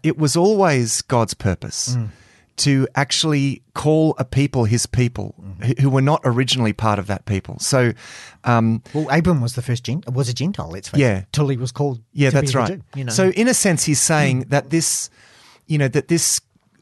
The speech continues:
Speaker 1: what, what Paul laments at the start, which is the fact that, look, a lot of Jewish people have in, in, in that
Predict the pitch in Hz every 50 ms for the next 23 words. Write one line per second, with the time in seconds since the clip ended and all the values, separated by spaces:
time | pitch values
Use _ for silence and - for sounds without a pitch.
0 | _ _ - 170 147 185 170 - - 160 151 156 151 - _ - - 202 220 233
1 | 202 143 127 117 123 135 151 175 - - 147 127 - 110 - - - - 117 117
2 | 110 101 - - 117 117 - - 123 107 - 117 - - - 117 113 - - 113
3 | 104 - _ _ _ _ - 127 127 120 - 123 110 113 117 120 127 127 110 95
4 | - - 123 110 107 - - - - 113 113 - - 104 95 92 110 - - -
5 | - - - - - - 113 110 101 98 - - _ _ - 123 117 104 - 123
6 | 113 113 107 - 120 113 113 110 -